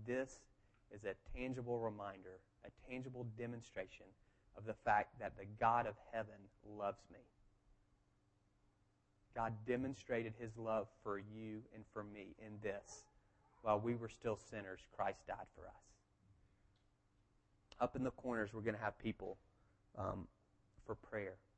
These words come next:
The first Sunday of the month, we kind of devote to healing. We'd love to pray for you for any physical needs you have, but especially for me, it's this identity piece. If you're broken on the inside, you wanna ask the Lord to heal you, to give you a new name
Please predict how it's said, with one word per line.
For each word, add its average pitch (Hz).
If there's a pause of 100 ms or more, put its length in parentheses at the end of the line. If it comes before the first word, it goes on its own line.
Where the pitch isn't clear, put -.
(200)
The 107
first 123
Sunday 117
of 113
the 110
month, 110
we 110
kind 110
of 104
devote 110
to 104 (100)
healing. 98 (420)
We'd 110
love 117
to 117
pray 113
for -
you 107
for 101
any 123 (220)
physical 120
needs 113
you 113
have, 110
but 110 (380)
especially 117 (180)
for 113
me, 110
it's -
this 110
identity 107 (100)
piece. 95 (640)
If 110
you're 117
broken 117
on 107
the 104
inside, 110 (1400)
you 120
wanna 113
ask 113
the 113
Lord 107
to 107
heal 117
you, 101
to 104
give 117
you 113
a 110
new 110
name 101